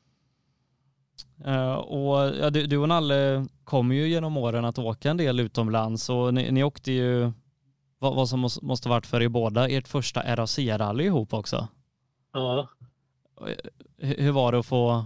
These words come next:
Speaker 1: få komma till den tävlingen första gången?
Speaker 2: Ja, det var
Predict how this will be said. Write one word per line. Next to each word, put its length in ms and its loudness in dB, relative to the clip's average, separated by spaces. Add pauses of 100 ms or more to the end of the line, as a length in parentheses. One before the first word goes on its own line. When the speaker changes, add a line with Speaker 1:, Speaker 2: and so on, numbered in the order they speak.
Speaker 1:
få 120 -14
komma 300 -2
till 140 -6
den 180 -2
tävlingen 440 -2
första 300 -4
gången? 360 -4 (1400)
Speaker 2:
Ja, 240 0
det 120 4
var 500 6